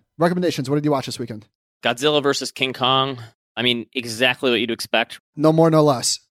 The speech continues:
Speaker 2: I mean, they could have easily shaved off a half hour. That movie probably should have been ninety minutes. It ran a little long, but, I mean, you get what you ask for, for that one, right?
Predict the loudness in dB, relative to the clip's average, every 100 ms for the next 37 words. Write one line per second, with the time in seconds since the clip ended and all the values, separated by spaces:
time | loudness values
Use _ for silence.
0 | _ -4 0 0 -2 -10 _ _ _ _
1 | _ _ -4 -2 0 2 2 2 2 0
2 | 0 0 0 0 0 0 -4 0 0 2
3 | 2 0 -2 -2 -4 -4 -6 -6 -4 -4
4 | -4 -4 -4 -6 -8 -18 _ _ -8 -6
5 | -2 -2 0 0 0 2 2 0 -2 -2
6 | 0 -2 -4 -12 _ _ -10 -8 -4 -4
7 | -2 -4 -4 _ -6 -4 -4 -4 -6 -6
8 | -8 -8 -6 -6